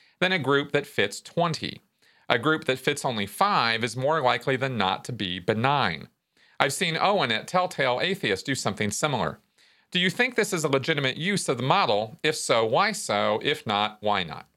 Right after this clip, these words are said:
Cool, Nick. Yeah, the bite model is actually pretty good, and, um, and it can be used that way. And in fact, that's exactly, as I'm being taught,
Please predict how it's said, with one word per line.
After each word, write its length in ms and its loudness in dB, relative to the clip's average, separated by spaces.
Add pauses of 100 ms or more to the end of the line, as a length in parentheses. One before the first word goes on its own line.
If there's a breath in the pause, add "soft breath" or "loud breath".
(720 soft breath)
Cool, 180 4
Nick. 320 0
Yeah, 320 2
the 60 0
bite 240 0
model 240 2
is 80 -2
actually 280 -4
pretty 200 -4
good, 400 0
and, 480 -2 (120)
um, 540 0
and 160 2
it 160 -2
can 380 -2
be 80 -2
used 260 -6
that 180 2
way. 120 0
And 80 -4
in 100 -6
fact, 260 -4
that's 180 -2
exactly, 880 -2
as 120 -2
I'm 300 2
being 300 -2
taught, 440 0